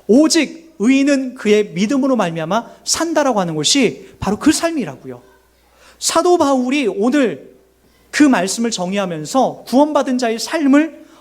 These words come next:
어떻게 한다라고요? 이 땅에서 거짓을 버리고, 거짓을 안 하면 괴롭죠. 분을 내어도 화해하는 것, 이거 괴로운 일이죠. 또요, 도둑질하는 것, 끊는 것, 내 생계수단이 끊어지는 것,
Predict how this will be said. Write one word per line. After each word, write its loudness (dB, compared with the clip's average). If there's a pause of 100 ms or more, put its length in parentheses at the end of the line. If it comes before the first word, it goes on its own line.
어떻게 -2
한다라고요? -2 (300)
이 -2
땅에서 0
거짓을 -2
버리고, -8
거짓을 -2
안 -6
하면 -6
괴롭죠. -4 (560)
분을 0
내어도 0
화해하는 -2
것, -6
이거 -10
괴로운 -2
일이죠. -8 (680)
또요, 2 (420)
도둑질하는 2
것, 0
끊는 -6
것, -4 (380)
내 2
생계수단이 -4
끊어지는 0
것, -8